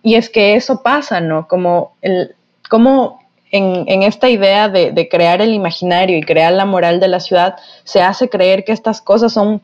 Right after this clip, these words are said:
perennes y que siempre han estado ahí, y cómo esto ayuda a que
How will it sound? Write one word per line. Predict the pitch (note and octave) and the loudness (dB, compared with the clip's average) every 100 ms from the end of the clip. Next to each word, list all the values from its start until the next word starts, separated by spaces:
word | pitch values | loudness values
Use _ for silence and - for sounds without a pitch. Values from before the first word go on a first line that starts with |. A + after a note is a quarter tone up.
| _ _ _ - | _ _ _ -4
perennes | E3+ F3 G#3+ G#3 D3+ D3+ | -2 0 0 -2 -4 -6
y | D#3+ | -8
que | C#3+ | -10
siempre | - A3 A#3+ A3 | -2 2 2 2
han | F#3 | -2
estado | F3 - E3+ F3 | -6 -2 0 0
ahí, | D#3 E3 E3 - | 0 -2 -4 -6
y | F3+ | -8
cómo | E3 F3+ G3+ G3 | -2 0 2 2
esto | F#3 F#3+ - G3+ | 2 0 0 2
ayuda | G#2 D#3+ E3+ F3 F#3 F#3 - | 2 0 0 0 2 0 -2
a | - | -8
que | - D#3 D3 D3 | -10 -8 -6 -8